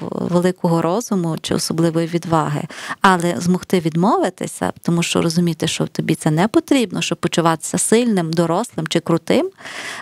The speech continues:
е, в, в цьому характер. І, е, дійсно, от, е, нам важливо пам'ятати, що виховання дитини християнських цінностей —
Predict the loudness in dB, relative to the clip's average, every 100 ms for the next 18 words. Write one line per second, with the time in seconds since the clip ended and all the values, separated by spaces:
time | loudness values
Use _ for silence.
0 | 0 2 0 -4 -4 -4 2 4 4 0
1 | 0 0 -2 -6 -12 -12 _ -20 -14 -12
2 | -10 -12 -16 _ _ 2 4 4 2 0
3 | 0 0 0 0 0 2 0 2 -2 -6
4 | -2 0 0 0 -4 -6 -8 -8 -8 -8
5 | 2 4 4 2 0 0 -2 -2 -2 -2
6 | -2 2 2 2 0 0 0 -4 -2 0
7 | 0 -2 -4 -2 -2 0 2 2 4 4
8 | 2 0 -2 0 2 2 2 0 -2 -2
9 | 0 0 0 -4 -2 2 2 2 -2 0
10 | -2 -2